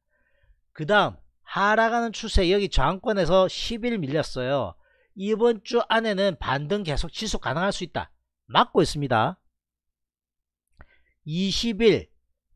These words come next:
백이, 이십 일을 돌파하려면 기관 외국인 쌍끌이 나와야 된다 했습니다. 같이 넣어다 기관이 배신을 때리긴 했습니다만 외국인이 또 사천팔백육십사 계약 또 샀네요. 와우,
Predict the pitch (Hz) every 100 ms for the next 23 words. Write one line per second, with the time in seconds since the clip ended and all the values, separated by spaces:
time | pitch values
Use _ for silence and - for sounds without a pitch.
0 | _ 165 202 214 214 196 _ _ _ 139
1 | 151 143 214 226 165 190 208 202 190 185
2 | - - 180 226 180 180 180 190 202 247
3 | 214 151 170 160 143 120 - 117 135 120
4 | - _ _ - 170 - 220 202 180 180
5 | - 185 214 202 - 131 202 208 226 214
6 | 190 170 156 156 151 160 120 123 185 226
7 | 247 - 190 - 254 - 254 247 247 233
8 | 233 - 180 156 170 - 156 - - -
9 | 190 185 135 - _ _ _ _ 117 131
10 | 139 131 107